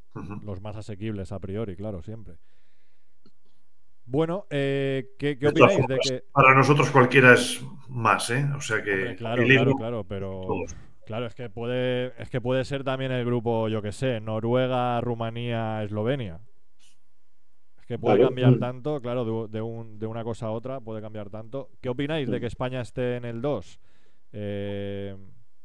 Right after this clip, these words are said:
Speaker 2: también le puede tocar un grupo, estamos hablando de lo mismo, ¿eh? Al revés, o sea, quiero decir, a España también le puede tocar, eh, con Dinamarca, Eslovenia y República Checa, por ejemplo, en plan difícil, que es
Speaker 3: No,
Speaker 2: una
Speaker 3: es que
Speaker 2: locura de
Speaker 3: España, a
Speaker 2: grupo.
Speaker 3: España le va a tocar un grupo duro, seguro.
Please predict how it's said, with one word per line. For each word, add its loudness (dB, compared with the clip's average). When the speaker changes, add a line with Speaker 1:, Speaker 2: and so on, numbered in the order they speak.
Speaker 2:
también -6
le 2
puede 2
tocar -2
un -6
grupo, -4
estamos -8
hablando -2
de 0
lo -2
mismo, -8
¿eh? -4
Al -4
revés, -4
o -10
sea, -6
quiero -4
decir, -6
a -6
España -8
también -6
le 0
puede -2
tocar, -4
eh, -6
con -6
Dinamarca, -2
Eslovenia -2
y -2
República -4
Checa, -2
por -2
ejemplo, -2
en -8
plan -6
difícil, -8
que -12
es -4
Speaker 3:
No, 10
Speaker 2:
una 12
Speaker 3:
es 8
que 10
Speaker 2:
locura 6
de 4
Speaker 3:
España, -2
a 4
Speaker 2:
grupo. -
Speaker 3:
España 4
le 12
va 10
a 8
tocar 8
un 2
grupo 6
duro, 8
seguro. 2